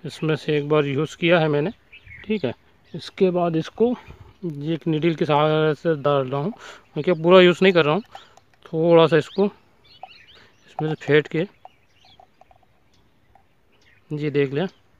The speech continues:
ये ले रहा हूँ मैं, ये साथ में एक बार और इसके ऊपर का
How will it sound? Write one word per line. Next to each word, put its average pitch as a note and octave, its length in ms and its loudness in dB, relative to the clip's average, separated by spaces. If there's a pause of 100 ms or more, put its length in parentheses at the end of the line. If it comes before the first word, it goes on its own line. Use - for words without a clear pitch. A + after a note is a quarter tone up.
(920)
ये C3 320 -4
ले A#2+ 180 -2
रहा A#2 120 -6
हूँ A2+ 100 -8
मैं, A2 120 -16 (640)
ये B2 200 -12 (2000)
साथ C#3 380 -8
में D3+ 100 0
एक C#3+ 140 -2
बार D3+ 140 0
और D3+ 140 2
इसके - 260 -6
ऊपर C#3 300 -4
का F3+ 160 -10